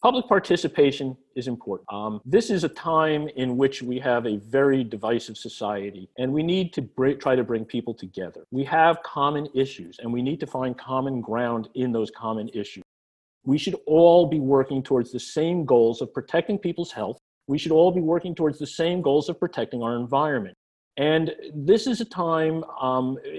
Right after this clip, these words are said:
with as much divisiveness as we, as we have, here's an opportunity for us to come together, because these are the things that we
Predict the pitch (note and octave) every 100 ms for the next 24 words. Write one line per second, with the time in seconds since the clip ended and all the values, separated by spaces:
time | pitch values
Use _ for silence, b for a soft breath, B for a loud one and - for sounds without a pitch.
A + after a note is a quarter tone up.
0 | - D#3 D#3 D#3+ C#3+ D#3 F3 G#3 - D3
1 | C3+ B2 D#3+ F#3 F3+ E3 E3+ D#3 C#3 C3+
2 | C3+ C3 B2+ B2+ B2+ - G3+ F#3+ D3 C3+
3 | G#3 A#3+ A3 F#3+ F3 E3+ D#3+ - F3+ D#3+
4 | D#3+ D#3 C#3+ C#3+ C3+ - C#3+ C#3 B2 C3+
5 | C3+ C3+ B2 C3 A2+ C#3 F#3+ G3 F#3+ F3+
6 | D3 C#3+ C#3 C3+ C3+